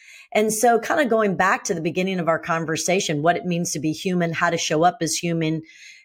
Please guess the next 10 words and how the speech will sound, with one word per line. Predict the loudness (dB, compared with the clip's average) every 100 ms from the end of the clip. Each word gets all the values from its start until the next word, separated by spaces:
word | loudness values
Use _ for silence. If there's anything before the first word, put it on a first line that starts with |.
| _
uh, | 2 2 0 -4
bringing | -4 0 0 2 -2
kind | 0 -2
of | 2
radical | 2 2 0 -2
humanity | -2 0 2 4 2 2 2
back | 2 2 2 2
into | 0 2 2
business, | 2 2 0 0
because | -2 0 -2